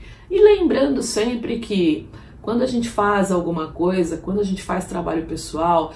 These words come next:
principalmente quando a gente trabalha com constelação, com as novas constelações, tudo que nós fazemos de maneira consciente e incorreta,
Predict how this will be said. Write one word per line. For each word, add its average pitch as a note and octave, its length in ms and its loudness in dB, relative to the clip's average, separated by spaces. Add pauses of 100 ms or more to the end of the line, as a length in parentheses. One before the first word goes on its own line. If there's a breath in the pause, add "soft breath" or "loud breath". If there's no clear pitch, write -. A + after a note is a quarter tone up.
(280 loud breath)
principalmente A3 500 -4
quando A3 200 0
a G#3+ 60 6
gente G3+ 240 -2
trabalha F#3 480 0
com F3+ 160 -6
constelação, E3+ 840 -4
com E3 100 -8
as D3+ 100 -6
novas F3+ 340 -4
constelações, E3+ 1000 -4 (340 loud breath)
tudo C#4 180 4
que F4 140 4
nós D#4 240 -2
fazemos F3+ 680 2
de F3+ 100 0
maneira G3 380 2
consciente E3+ 1400 -2 (420 loud breath)
e F#3 220 2
incorreta, F3+ 1040 0